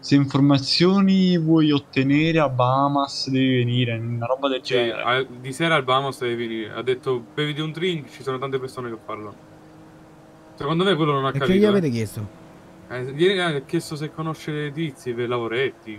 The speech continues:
Speaker 2: posti strani, se, se
Speaker 1: Ha detto: "Se tu vai al Bahamas, eh, a bere qualche drink, pigli una marea di informazioni".
Speaker 2: Esatto.
Speaker 3: Ok.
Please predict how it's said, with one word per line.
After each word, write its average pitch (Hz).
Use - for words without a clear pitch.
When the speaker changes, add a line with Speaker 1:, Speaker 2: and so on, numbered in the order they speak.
Speaker 2:
posti 113
strani, 107
se, 110
se -
Speaker 1:
Ha 131
detto: 143
"Se 139
tu -
vai 175
al 151
Bahamas, 139
eh, 127
a 120
bere 123
qualche 127
drink, 135
pigli 120
una 117
marea 120
di 131
informazioni". 117
Speaker 2:
Esatto. 104
Speaker 3:
Ok. 135